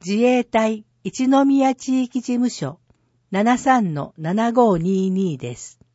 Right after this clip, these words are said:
平和を考える作文を募集。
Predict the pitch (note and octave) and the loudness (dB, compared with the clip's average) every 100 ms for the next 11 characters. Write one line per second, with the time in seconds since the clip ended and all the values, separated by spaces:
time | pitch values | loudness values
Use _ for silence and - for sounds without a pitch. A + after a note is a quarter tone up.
0 | _ _ _ _ _ _ _ _ _ _ | _ _ _ _ _ _ _ _ _ _
1 | _ _ _ _ _ _ _ _ _ _ | _ _ _ _ _ _ _ _ _ _
2 | _ _ C4+ D4 C#4+ C#4 C#4 C4+ C#4 C#4+ | _ _ -2 0 2 2 0 0 -2 0
3 | C#4 C#4 C#4 A3+ F#3 F3+ E3 F#3 F#3 F3+ | 0 0 0 -2 -4 -8 -4 -4 -4 -6
4 | F3 E3 E3+ D#3+ D3 D#3 D3+ D3 | -6 -8 -8 -12 -10 -10 -10 -10